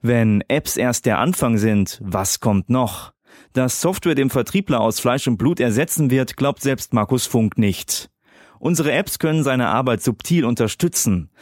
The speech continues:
Vertrieb lebt von der persönlichen Ebene.“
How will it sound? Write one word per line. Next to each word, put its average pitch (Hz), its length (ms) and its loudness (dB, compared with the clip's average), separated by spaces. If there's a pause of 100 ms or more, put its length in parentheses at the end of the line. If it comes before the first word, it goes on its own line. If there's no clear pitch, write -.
(220)
Vertrieb - 420 -2
lebt 135 320 0
von 151 160 -2
der 143 120 0
persönlichen 120 680 0
Ebene.“ 95 560 0